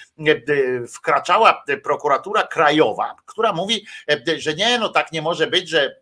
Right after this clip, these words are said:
e, że, e, że tutaj jakimś tam, e, prokuratura rejonowa zajmuje się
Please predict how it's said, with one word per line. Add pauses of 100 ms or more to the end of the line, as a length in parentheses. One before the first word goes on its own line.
e,
że, (260)
e, (840)
że
tutaj
jakimś
tam, (460)
e,
prokuratura
rejonowa
zajmuje
się